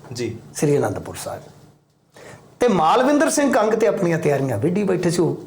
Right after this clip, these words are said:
Speaker 2: ਨਿਕਲ ਗਏ ਗਾਂਹ ਦੀ ਗਾਂਹ।
Speaker 1: ਹੂੰ।
Speaker 2: ਇਹ ਆਪਸ ਦੇ ਵਿੱਚ ਟਸਲਬਾਜ਼ੀ ਇੱਥੋਂ ਸ਼ੁਰੂ ਹੋ ਗਈ
Speaker 1: ਸ਼ੁਰੂ
Speaker 2: ਇਹਨਾਂ
Speaker 1: ਹੋ
Speaker 2: ਦੀ।
Speaker 1: ਗਈ, ਜੀ।
Speaker 2: ਠੀਕ ਹੈ ਨਾ ਜੀ। ਤਾਂ ਮਤਲਬ ਇਹ ਸੀਗਾ ਕਿ ਇਹਨਾਂ ਨੇ ਨਾ ਸਿਰਫ ਇੱਕ ਸੀਟ ਗਵਾ ਲਈ,
Speaker 1: ਹੂੰ।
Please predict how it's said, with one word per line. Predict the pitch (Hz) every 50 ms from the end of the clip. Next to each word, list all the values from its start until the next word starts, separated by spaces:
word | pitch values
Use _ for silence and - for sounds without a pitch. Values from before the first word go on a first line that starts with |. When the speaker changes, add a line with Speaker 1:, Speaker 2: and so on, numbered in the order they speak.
| - - - - -
Speaker 2:
ਨਿਕਲ | 147 170 175 - 277 269
ਗਏ | 240 269
ਗਾਂਹ | 247 240 247 247
ਦੀ | 240 254 220
ਗਾਂਹ। | 240 247 -
Speaker 1:
ਹੂੰ। | 147 165 165 151 131 113 110 - - - - - _ 220
Speaker 2:
ਇਹ | 214 214
ਆਪਸ | 190 190 190 202 190 196
ਦੇ | - 185
ਵਿੱਚ | 156 156 - 151
ਟਸਲਬਾਜ਼ੀ | - 147 143 - - 143 131 120 117 117 127 127
ਇੱਥੋਂ | 127 127 - 123
ਸ਼ੁਰੂ | 107 - 143 156 190
ਹੋ | 202 196
ਗਈ | 170
Speaker 1:
ਸ਼ੁਰੂ | 160 139
Speaker 2:
ਇਹਨਾਂ | - 185 180 180
Speaker 1:
ਹੋ | 165
Speaker 2:
ਦੀ। | 82
Speaker 1:
ਗਈ, | 165 -
ਜੀ। | 104 117 123 117 104 - - - - - - - -
Speaker 2:
ਠੀਕ | 165 180 160 196
ਹੈ | 214
ਨਾ | 226 277
ਜੀ। | 285 240 240 202 - - - - - - - - - - - -
ਤਾਂ | - 185
ਮਤਲਬ | 165 139 - - 170 202 240 269 269 - - - -
ਇਹ | 156 156 175 190
ਸੀਗਾ | 165 - 160 131 120 120 123 156
ਕਿ | 190 - - 220 220 220 214 214 214 - - - - - - - - - - - - _ _ _ _ _ _ _ _ _ _ _ -
ਇਹਨਾਂ | 202 214 240 262 254 240
ਨੇ | 240 233
ਨਾ | 214 160 170 180
ਸਿਰਫ | - - 190 - -
ਇੱਕ | 190 - 220
ਸੀਟ | 165 - - 175 196 247 240 214
ਗਵਾ | 180 156 143 123
ਲਈ, | 117 120 131 180 - - - - -
Speaker 1:
ਹੂੰ। | 170 170